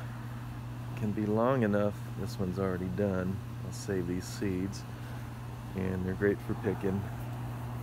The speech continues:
This tomato's struggling a bit in here, and again, I'm pretty sure it's these sunflowers that are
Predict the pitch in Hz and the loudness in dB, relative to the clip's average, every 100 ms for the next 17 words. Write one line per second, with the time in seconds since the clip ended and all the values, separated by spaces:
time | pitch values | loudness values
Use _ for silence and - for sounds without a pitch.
0 | - - - - - - - - - - | -4 -4 -4 -4 -4 -4 -4 -4 -4 -4
1 | - - - - - - 123 123 - 143 | -4 -4 -4 -4 -4 -4 -2 -2 0 6
2 | 131 120 117 - 120 135 143 147 147 135 | 8 10 8 4 2 6 10 12 12 10
3 | 135 131 120 113 120 123 117 - - - | 10 10 8 8 8 6 2 -2 -2 -4
4 | - - 110 107 113 110 110 107 101 110 | -2 2 2 4 6 6 6 6 6 6
5 | 107 104 - - - - 107 101 - 107 | 6 4 2 0 -2 0 0 0 2 4
6 | 101 - - 104 104 - - - - - | 4 2 2 2 2 0 -2 -2 -2 -4
7 | - - - - - - - 107 101 - | -4 -4 -4 -6 -6 -6 2 2 2 2
8 | 95 92 98 95 90 92 | 2 4 2 2 0 0